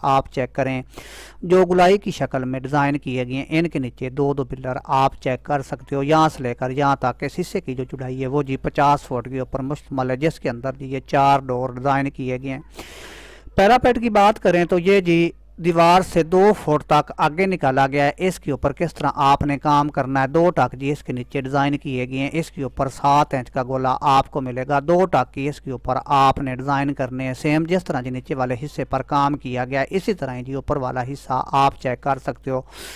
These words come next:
मुकम्मल डिज़ाइन किया गया है, पैरापेट भी उसी तरह ही और जो पर्दा है उसी तरह ही डिज़ाइन किया गया है। तो एक साइड के ऊपर जी ऊपर वाले हिस्से में ये ममटी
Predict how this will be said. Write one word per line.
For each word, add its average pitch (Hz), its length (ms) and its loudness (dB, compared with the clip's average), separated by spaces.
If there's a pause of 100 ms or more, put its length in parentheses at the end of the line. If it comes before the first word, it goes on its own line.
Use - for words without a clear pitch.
(180)
मुकम्मल 165 420 4
डिज़ाइन 170 400 4
किया 131 280 -2
गया 135 140 0
है, 135 60 0
पैरापेट 143 460 2
भी 135 140 -4
उसी 151 220 -2
तरह 131 180 -6
ही 127 240 -6
और 156 220 6
जो 160 140 -2
पर्दा 127 320 -4
है 135 120 -2
उसी 143 260 -6
तरह 127 320 -4
ही 139 180 -8
डिज़ाइन 139 420 0
किया 127 280 -6
गया 131 140 -4
है। 127 80 -2
तो - 160 -10
एक 156 200 2
साइड 123 280 -10
के 135 120 -12
ऊपर 131 240 -4
जी 139 120 -4
ऊपर 143 220 -4
वाले 127 200 -2
हिस्से - 300 -10
में 127 140 -6
ये 151 180 0
ममटी 127 420 -6